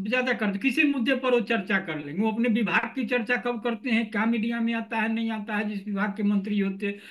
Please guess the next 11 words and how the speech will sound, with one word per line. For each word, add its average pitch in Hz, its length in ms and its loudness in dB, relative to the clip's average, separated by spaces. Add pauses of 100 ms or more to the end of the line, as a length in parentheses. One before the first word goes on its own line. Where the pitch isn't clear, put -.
(180)
हमको 175 300 6
भी 233 140 10
नहीं 262 200 8
बहुत 240 280 8
फौरी 233 240 6
तौर 233 220 4
पर 240 140 2
बहुत 220 200 4
दिखता 208 360 0
नहीं 226 220 2
है, - 160 -12